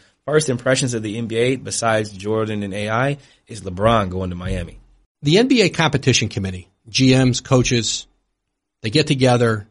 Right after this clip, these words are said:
Speaker 2: they talk about rule changes, um, on the court, some off the court. They put you in that group, C J, and you said, "I wish we would change this in the league," whether it's an on-the-court rule, something else.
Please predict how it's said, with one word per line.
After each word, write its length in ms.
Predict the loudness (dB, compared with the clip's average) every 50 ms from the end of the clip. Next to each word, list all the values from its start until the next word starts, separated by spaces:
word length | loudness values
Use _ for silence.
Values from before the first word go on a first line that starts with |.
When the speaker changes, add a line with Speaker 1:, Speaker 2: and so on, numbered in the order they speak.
| _
Speaker 2:
they 100 | -14 -12
talk 360 | -12 -10 -2 0 2 2 2
about 220 | 2 2 2 2 2
rule 220 | 2 0 0 -2
changes, 600 | 0 -2 -2 -2 -2 -4 -6 -8 -8 -10 -10 -10 -12 _ _ _ _ _ _ _ _ _ _ _ _ _ _ _ _
um, 580 | -4 -2 -2 -2 -4 -6 -8 -8 -10 -12 -14 -16 _ _ _ _ _ _ _ _ -2
on 220 | 2 4 6 6
the 60 | 4
court, 480 | 4 2 2 4 6 6 6 4 2 -4 _ _ _ _ _ _
some 300 | -2 2 2 2 4 2
off 200 | 2 2 0 -2
the 80 | -6 -10
court. 360 | -8 -6 -6 -6 -6 -6 -10 _ _ _ _ _ _ _ _ _ _ _ _ _ _ _ _
They 100 | 2 2
put 240 | 4 2 2 2 2
you 320 | 4 4 6 6 6 6
in 80 | 6 4
that 180 | 2 0 -2
group, 320 | -4 -4 -4 -4 -4 -6 -10 -18 _
C 260 | -6 -4 -4 -2 -4
J, 320 | -4 -8 -10 -12 -14 -16 -8
and 100 | -2 0
you 80 | 0 2
said, 360 | 2 4 2 2 2 0 -4 _ _ _ _ _ _ _ _ _ _ _
"I 220 | -2 0 2 2 2
wish 360 | 4 6 4 4 4 2 0
we 160 | 0 2 2
would 200 | 4 4 2 2
change 440 | 2 2 2 4 4 2 2 -2 -2
this 240 | -2 -2 0 0 0
in 80 | 0
the 60 | -2 -2
league," 220 | -2 -4 -4 -2
whether 200 | 0 0 2 2
it's 140 | 2 0 0
an 140 | -4 -6 -6 -2
on-the-court 580 | 0 2 4 4 2 2 0 0 0 0 2 0
rule, 420 | 0 2 4 4 4 4 2 -2 -6 _ _ _ _ _ _ _ _ _ _
something 460 | 0 4 4 6 4 4 4 4 4 4
else. 380 | 4 2 2 0 -4 -6 -8